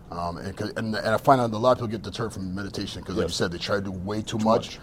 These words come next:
Speaker 1: They can't
Speaker 2: Mm-hmm.
Speaker 1: stay focused.
Speaker 2: Yeah.
Speaker 1: And it's not even necessarily about staying focused for the whole thing. It's about recognizing when you're losing focus and
Speaker 2: Yes.
Speaker 1: getting back into it.
Speaker 2: Yep.
Speaker 1: So even if,
Speaker 2: Yep.
Speaker 1: 'cause your mind is gonna wander. If
Speaker 2: Yep.
Speaker 1: you sit there for, for five, even five minutes, and you try to focus so much, your mind's gonna linger. You're gonna hear something happen in the
Speaker 2: Mm-hmm.
Speaker 1: background. "Well, what was that?"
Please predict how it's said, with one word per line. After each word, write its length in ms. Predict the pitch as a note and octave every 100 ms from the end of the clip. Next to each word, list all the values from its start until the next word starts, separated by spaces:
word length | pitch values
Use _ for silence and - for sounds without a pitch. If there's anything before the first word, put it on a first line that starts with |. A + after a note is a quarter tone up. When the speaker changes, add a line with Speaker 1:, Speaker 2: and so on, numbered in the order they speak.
| -
Speaker 1:
They 60 | -
can't 200 | G#2 G#2+
Speaker 2:
Mm-hmm. 160 | G#2 G#2+
Speaker 1:
stay 20 |
focused. 540 | - A2+ G#2+ A2+ - - -
Speaker 2:
Yeah. 100 | F#2 D#2+
Speaker 1:
And 100 | A2+
it's 140 | A2
not 80 | E3
even 160 | D#3+
necessarily 320 | D3+ C#3 C#3+ A#2+
about 260 | B2+ -
staying 340 | - - A#2 G#2
focused 400 | - B2+ - -
for 40 |
the 100 | G#2+
whole 160 | G2 A2
thing. 240 | - C3+
It's 100 | G2
about 180 | A2 G2
recognizing 500 | A2+ A#2+ A2 G#2 G2+
when 120 | G#2+
you're 80 | G2+
losing 300 | G2+ C3 G#2
focus 500 | G2 A#2 - - - -
and 80 | A2
Speaker 2:
Yes. 100 | G2
Speaker 1:
getting 160 | G2+
back 220 | F#2 F2
into 280 | B2 C3+ D2+
it. 80 | B1 -
Speaker 2:
Yep. 200 | G#2 F#2+ -
Speaker 1:
So 180 | - G#2+
even 220 | C3+ A2
if, 80 | A2+
Speaker 2:
Yep. 140 | - -
Speaker 1:
'cause 160 | -
your 80 | A2
mind 240 | A2 C#3 C3+
is 80 |
gonna 160 | B2 A#2
wander. 380 | G2+ F2+ D#2+ - - -
If 60 |
Speaker 2:
Yep. 80 | -
Speaker 1:
you 60 | G#2+
sit 120 | C#3
there 100 | A#2+
for, 140 | A2+ G2+
for 160 | - G2+
five, 300 | - A2+ G#2+
even 180 | C3 B2+
five 300 | - B2 G#2+
minutes, 340 | F2 D#2+ - - - -
and 80 | F#2
you 80 | E2+
try 160 | -
to 100 | G#2+ F#2 -
focus 400 | - A#2+ A#2 G#2
so 140 | A#2+
much, 240 | G#2+ G#2+ G#2
your 60 |
mind's 200 | G2 G2+
gonna 180 | G2 G2
linger. 240 | G#2 G#2
You're 200 | F2+ F#2
gonna 100 | F#2+
hear 180 | G#2+ A#2+
something 360 | A#2 A#2 F#2+ G2+
happen 260 | G#2 G#2
in 60 | G#2
the 60 | G2
Speaker 2:
Mm-hmm. 40 |
Speaker 1:
background. 180 | G2 F2+
"Well, 100 | G2
what 140 | G#2+ G2+
was 100 | F#2
that?" 220 | F#2+